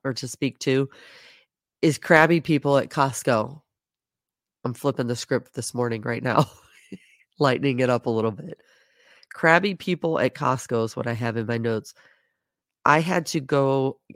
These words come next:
uh, I had to get a new card. I had lost mine. So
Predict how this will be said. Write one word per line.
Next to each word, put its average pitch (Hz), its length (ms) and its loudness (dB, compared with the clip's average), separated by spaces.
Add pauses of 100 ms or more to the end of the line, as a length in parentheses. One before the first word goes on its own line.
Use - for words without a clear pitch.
uh, 123 140 -2
I 123 40 -4
had 147 160 0
to 143 60 -4
get 147 180 2
a 131 80 2
new 127 160 -2
card. 117 300 0
I 113 40 -6
had 120 160 -6
lost 113 320 -4
mine. - 280 -10 (560)
So 131 520 0